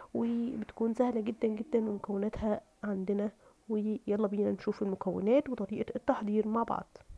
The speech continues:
اول حاجة بنحتاج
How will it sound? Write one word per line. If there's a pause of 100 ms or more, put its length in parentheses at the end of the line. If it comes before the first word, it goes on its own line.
(1300)
اول
حاجة
بنحتاج